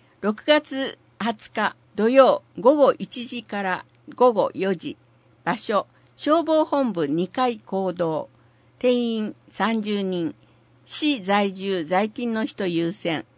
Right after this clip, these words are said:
費用無料。申し込み、六月十九日金曜まで。受付時間は土日祝日除く。午前八時三十分から午後五時。新型コロナウイルス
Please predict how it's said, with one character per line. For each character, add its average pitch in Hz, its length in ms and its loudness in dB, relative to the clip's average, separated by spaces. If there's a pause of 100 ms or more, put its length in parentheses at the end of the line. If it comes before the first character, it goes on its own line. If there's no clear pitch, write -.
(380)
費 220 200 -2
用 247 320 4
無 214 200 -4
料。 185 320 -2 (600)
申 247 180 2
し - 180 -8
込 220 140 -4
み、 190 260 -6 (400)
六 220 240 -4
月 277 300 0
十 247 220 -4
九 240 160 -4
日 202 340 -2
金 226 320 -4
曜 214 160 -2
ま 185 200 -4
で。 - 200 -8 (560)
受 311 220 0
付 294 260 -4
時 269 140 -8
間 202 320 0
は 151 200 0 (140)
土 170 140 0
日 240 500 -2
祝 - 280 -6
日 220 300 -6
除 185 400 -2
く。 175 280 -6 (760)
午 202 160 -2
前 330 240 2
八 294 300 -4
時 277 120 -2
三 269 280 0
十 277 100 -4
分 175 320 -6
か 151 140 -6
ら 143 220 -4 (100)
午 220 160 -2
後 170 180 0
五 170 220 0
時。 - 240 -12 (580)
新 294 280 0
型 277 300 2
コ 262 120 2
ロ 262 100 4
ナ 247 180 2
ウ 247 80 0
イ 220 100 -4
ル 170 120 -2
ス - 280 -8